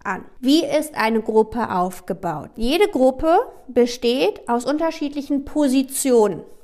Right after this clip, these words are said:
In der Wirtschaft spricht man, wenn man von einem Unternehmen spricht, häufig von Organigramm. Das meint quasi die, den hierarchischen Aufbau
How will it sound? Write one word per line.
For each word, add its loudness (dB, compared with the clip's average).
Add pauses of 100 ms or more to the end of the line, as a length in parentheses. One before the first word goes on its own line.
(280)
In 2
der 0
Wirtschaft 2
spricht -4
man, 0
wenn 2
man 0
von -8
einem -4
Unternehmen 2
spricht, -8
häufig -2
von -8
Organigramm. 0
Das -6
meint -2
quasi -2
die, -6
den 0
hierarchischen -2
Aufbau 0